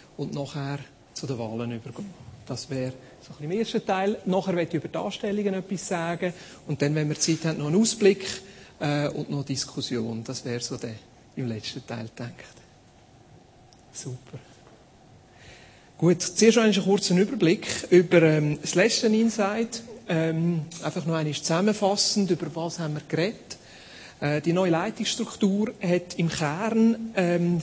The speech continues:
die Idee, dass drei verschiedene, äh, Leitungsfelder oder drei verschiedene Leitungskreise gibt, die einander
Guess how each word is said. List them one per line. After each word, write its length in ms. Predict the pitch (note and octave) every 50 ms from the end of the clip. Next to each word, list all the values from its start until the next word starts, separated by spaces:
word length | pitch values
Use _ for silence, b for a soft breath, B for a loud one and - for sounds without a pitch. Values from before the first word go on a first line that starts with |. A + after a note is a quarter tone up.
| - -
die 60 | F3+
Idee, 460 | E3 C#3+ D#3+ E3+ G3 G#3+ A3 A3+ - - -
dass 560 | G3+ F3 D#3+ - - - - - - - -
drei 240 | - E3+ F#3 G#3+ A3+
verschiedene, 600 | G#3+ G#3 F#3+ - A3 F#3+ - E3+ E3+ E3 E3 D#3+ - B B B B B B
äh, 320 | D#3+ D3 D3 D3 C#3+ C3+ C3+ - B B B B B B B B B B B -
Leitungsfelder 1000 | C#3+ C3+ D3+ G#3+ A3+ A3 - A3 - - - - G3 E3 D#3+ G3+ A#3 A#3 A3+ G#3
oder 140 | F#3 D#3 E3+
drei 160 | D#3 E3+ F#3+
verschiedene 440 | E3 F#3 D3+ F#3+ F3 D#3 D#3 D3+ D#3
Leitungskreise 1040 | D3+ C#3+ C#3 D3+ E3 D#3+ - C3 - - - - D3+ C#3 C3+ G3+ G#3+ A3 - A#3 -
gibt, 300 | - A3 A3 - - F#3+
die 160 | E3+ E3+ F#3
einander 480 | F3+ D#3+ D#3+ D#3 D#3+ E3+ F3 E3 D#3+